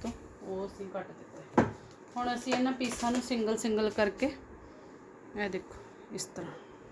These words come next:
ਇਹਦੇ ਪ੍ਰਿੰਟ ਦਾ ਕੋਈ ਚੱਕਰ ਨਹੀਂ ਹੈ, ਤੁਸੀਂ ਕਿਸੇ ਵੀ ਸਾਈਡ ਕਰ ਸਕਦੇ ਹੋ, ਠੀਕ ਹੈ। ਫਲਾਵਰ ਦਾ ਕਟਿੰਗ ਕਰਨ ਲ-,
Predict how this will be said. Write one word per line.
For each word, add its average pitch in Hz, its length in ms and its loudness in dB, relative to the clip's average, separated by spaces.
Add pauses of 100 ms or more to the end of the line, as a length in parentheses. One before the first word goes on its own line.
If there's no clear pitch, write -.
(1040)
ਇਹਦੇ 220 180 8
ਪ੍ਰਿੰਟ 233 380 8
ਦਾ 254 140 8
ਕੋਈ 240 160 8
ਚੱਕਰ 233 360 4
ਨਹੀਂ 233 200 8
ਹੈ, 247 80 4
ਤੁਸੀਂ 233 280 0
ਕਿਸੇ 226 240 0
ਵੀ 220 100 -2
ਸਾਈਡ 208 280 4
ਕਰ 196 220 4
ਸਕਦੇ 185 380 0
ਹੋ, 247 60 0 (1120)
ਠੀਕ - 280 -4
ਹੈ। 240 80 2 (920)
ਫਲਾਵਰ 220 400 10
ਦਾ 247 240 8
ਕਟਿੰਗ 240 380 6
ਕਰਨ 226 240 6
ਲ-, 220 160 2